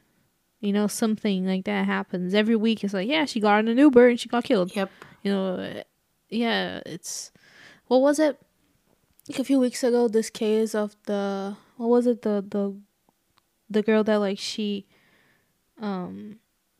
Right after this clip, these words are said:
Speaker 1: was raped by someone sh-, she knew, and then when her boyfriend, husband found out,
Speaker 2: Yes,
Speaker 1: like,
Speaker 2: oh
Speaker 1: he
Speaker 2: my
Speaker 1: killed her.
Speaker 2: God.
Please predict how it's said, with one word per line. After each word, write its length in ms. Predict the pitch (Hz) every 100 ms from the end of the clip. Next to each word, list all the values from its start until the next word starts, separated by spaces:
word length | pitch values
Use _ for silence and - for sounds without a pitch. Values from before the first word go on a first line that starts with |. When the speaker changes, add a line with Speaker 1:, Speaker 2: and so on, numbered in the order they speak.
| -
Speaker 1:
was 200 | 226 -
raped 540 | 214 220 233 - - - _ _
by 760 | 214 208 208 208 202 202 196 196
someone 320 | - 220 214
sh-, 180 | - -
she 180 | - -
knew, 380 | 208 202 233 220
and 160 | 196 196
then 160 | 208
when 180 | 208 208
her 380 | 208 202 196 185 190 208 _
boyfriend, 420 | 214 208 208 214
husband 300 | 214 208 208 -
found 220 | 202 185
out, 120 | 262
Speaker 2:
Yes, 380 | 311 339 370 285
Speaker 1:
like, 100 | 202
Speaker 2:
oh 80 | 311
Speaker 1:
he 60 |
Speaker 2:
my 180 | 339 339
Speaker 1:
killed 180 | 311 311
her. 60 | 311
Speaker 2:
God. 340 | 294 240